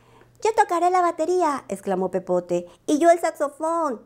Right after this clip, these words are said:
dijo Alfredo. "Pues yo la guitarra eléctrica", se animó Valentín. "Y yo escribiré las canciones", concluyó Tomás. Lupita y la Yeti parecían enfadadas.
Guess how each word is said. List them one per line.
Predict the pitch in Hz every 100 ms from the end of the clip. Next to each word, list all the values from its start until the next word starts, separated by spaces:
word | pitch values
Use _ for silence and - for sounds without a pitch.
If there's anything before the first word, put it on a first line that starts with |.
| _
dijo | 185 - 180
Alfredo. | 180 180 180 170 180 - _ -
"Pues | 190 180
yo | 208
la | 247
guitarra | 233 196 202 214 226
eléctrica", | 202 220 226 214 202 - 175 180 -
se | 175
animó | 175 180 180
Valentín. | 185 156 156 156 160 - - - -
"Y | -
yo | - 494
escribiré | 453 453 392 370 381
las | 359
canciones", | - 262 - 415 330 220 220
concluyó | 202 190 202 190 185
Tomás. | 175 165 180 - _ - - -
Lupita | 196 190 - 202 214
y |
la | 208
Yeti | 190 214 247
parecían | 196 180 - 208 208
enfadadas. | 185 - - 143 196 180 156 -